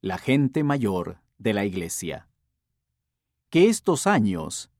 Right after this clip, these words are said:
en el ocaso de la vida, sean sus mejores años mientras viven, aman y sirven plenamente. Y que Dios bendiga a aquellos que los atienden en sus necesidades,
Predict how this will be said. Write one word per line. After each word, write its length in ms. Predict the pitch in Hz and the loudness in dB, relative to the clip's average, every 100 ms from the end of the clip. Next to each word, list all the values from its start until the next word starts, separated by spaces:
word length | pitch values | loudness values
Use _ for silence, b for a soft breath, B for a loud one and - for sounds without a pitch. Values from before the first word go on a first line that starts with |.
| _ | _
en 160 | 147 120 | 2 4
el 140 | 101 | 4
ocaso 580 | 90 - 117 139 - 147 | -2 0 0 0 -2 -2
de 100 | 135 | 0
la 140 | 143 | 0
vida, 480 | 110 98 85 78 - _ _ _ _ _ | -2 -4 -4 -8 -8 _ _ _ _ _
sean 500 | - - 147 165 160 | -8 0 2 4 2
sus 260 | 139 143 120 | 0 -2 0
mejores 580 | 117 101 120 135 139 - | 0 0 -2 -2 -2 0
años 400 | 117 120 113 110 | 2 2 0 2
mientras 500 | 113 113 110 113 98 | 2 2 0 -4 -4
viven, 580 | 98 98 85 80 85 _ _ _ _ _ _ - | -4 -4 -4 -8 -10 _ _ _ _ _ _ -2
aman 600 | 98 107 131 139 139 - _ _ _ | 2 4 2 0 -4 -8 _ _ _
y 140 | 139 120 | -2 -2
sirven 540 | - 113 120 135 131 | 0 2 4 2 2
plenamente. 920 | 104 101 101 110 101 87 82 78 - _ _ _ _ _ _ - | 0 0 2 2 2 -2 -6 -10 -10 _ _ _ _ _ _ -4
Y 80 | 175 | -2
que 160 | 147 139 | 2 2
Dios 400 | 147 202 175 143 | 4 4 2 4
bendiga 680 | 135 117 127 180 175 175 160 | 6 6 4 2 0 0 0
a 20 | |
aquellos 500 | 139 139 135 139 - | -2 -2 0 -2 -2
que 120 | 131 | -2
los 180 | 120 - | -2 -4
atienden 800 | 95 127 131 143 127 123 113 - _ _ - | -6 0 2 4 4 2 0 -4 _ _ -2
en 180 | 120 101 | 0 0
sus 320 | - 113 107 | 0 -2 0
necesidades, 1000 | 117 110 113 123 104 90 80 82 - | 0 0 -4 -4 -2 -4 -6 -10 -14